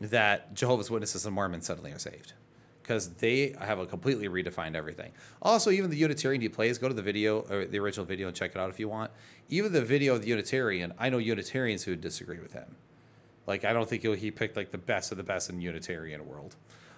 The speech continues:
Um, so, my, look, and again, uh, as we close up shop here, you don't have to agree with me,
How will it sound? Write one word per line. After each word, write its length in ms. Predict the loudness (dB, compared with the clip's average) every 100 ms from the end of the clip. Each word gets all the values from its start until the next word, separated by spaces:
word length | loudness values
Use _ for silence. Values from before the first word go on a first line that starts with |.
| -10
Um, 460 | -2 0 0 -2 -4
so, 440 | -4 0 0 0 -4 -16 -20 -10 2
my, 240 | 4 4 0 -16 -4
look, 320 | 6 6 4 -8 -20 -20 -20 -20 -4 6
and 140 | 8
again, 340 | 10 6 4 -6 -20 -20 0
uh, 300 | 2 2 0 -6 2
as 180 | 6 6
we 80 | 6
close 220 | 6 6
up 100 | 6
shop 260 | 4 4 4
here, 200 | -2 -6 -12 -20 -20 -20 -20 -20 -20 -20 -20 -20 -20 -8 4
you 160 | 6
don't 240 | 8 8 10
have 160 | 8
to 100 | 8
agree 240 | 6 6 6
with 220 | 4 -6
me, 180 | -12